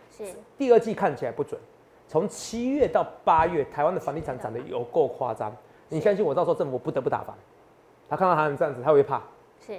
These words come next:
Speaker 2: 为什么政府要打房？我跟你讲，再不打房哦，我看那个执政党失去的民心。我不讲是台湾，我讲是韩国，现在已经这样子了。
Speaker 1: 对。
Speaker 2: 到天怒人怨，你知道韩国变怎么样？我买虚拟房子，像大富翁一样，虚拟房子哦，我赌这虚拟房子有没有变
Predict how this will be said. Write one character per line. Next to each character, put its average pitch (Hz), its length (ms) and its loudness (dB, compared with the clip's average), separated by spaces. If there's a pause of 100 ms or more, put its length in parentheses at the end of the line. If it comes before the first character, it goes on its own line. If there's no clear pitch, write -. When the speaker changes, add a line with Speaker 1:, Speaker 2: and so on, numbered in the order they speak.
(120)
Speaker 2:
为 233 100 8
什 214 40 10
么 214 120 4
政 220 160 4
府 196 60 2
要 196 80 6
打 175 120 4
房？ 135 180 0 (360)
我 160 140 4
跟 214 120 6
你 208 40 2
讲， 156 120 2
再 226 80 6
不 208 100 2
打 156 160 4
房 135 160 0
哦， 131 220 -2
我 135 60 -4
看 196 160 -4 (520)
那 202 100 -2
个 175 180 2
执 - 180 -10
政 190 120 2
党 131 120 -4
失 170 180 -10
去 180 140 -6
的 151 80 0
民 131 160 -10
心。 135 240 -10
我 143 80 2
不 160 100 -4
讲 165 160 0
是 147 60 -4
台 139 160 -2
湾， 131 240 0
我 160 80 -2
讲 151 120 0
是 151 60 -6
韩 160 220 -2
国， 135 140 -2
现 160 100 -2
在 131 80 -4
已 - 20 -6
经 139 80 -6
这 135 60 -2
样 123 120 -4
子 113 100 -14
了。 131 100 -16 (360)
Speaker 1:
对。 196 220 -14
Speaker 2:
到 220 120 8
天 185 200 0
怒 196 100 0
人 151 100 4
怨， 165 100 -2
你 175 60 -4
知 - 60 2
道 294 100 4
韩 220 100 -2
国 240 100 0
变 196 140 0
怎 175 60 -4
么 185 60 -2
样？ 185 180 0 (300)
我 214 80 0
买 196 140 0
虚 220 300 -6
拟 175 120 -2
房 151 200 -2
子， 147 80 -6
像 180 100 -2
大 175 180 4
富 170 140 2
翁 151 120 0
一 - 20 -6
样， 143 140 0 (200)
虚 - 180 -8
拟 226 80 0
房 202 140 2
子 180 120 -2
哦， 165 100 8
我 165 140 2
赌 175 180 -2
这 170 60 4
虚 175 160 -2
拟 202 60 -2
房 175 120 -4
子 151 60 -2
有 151 60 0
没 - 20 0
有 180 60 0
变 170 300 -2